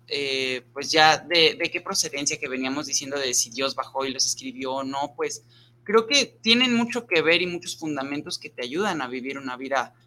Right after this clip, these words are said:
feliz y plena, y creo que lo mejor es tratar de hacerlos lo mejor posible.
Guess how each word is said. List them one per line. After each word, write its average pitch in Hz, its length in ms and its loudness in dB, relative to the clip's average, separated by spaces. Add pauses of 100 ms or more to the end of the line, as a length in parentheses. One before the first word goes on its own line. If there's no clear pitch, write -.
(160)
feliz 139 300 -4
y - 40 -8
plena, 160 480 0
y 131 80 -16
creo 151 200 -6
que 175 160 -2
lo 135 140 -2
mejor 139 420 0
es - 200 -6 (160)
tratar 143 440 -2
de 196 60 -2
hacerlos 160 520 -6
lo 143 100 -14
mejor 135 320 -12
posible. - 420 -14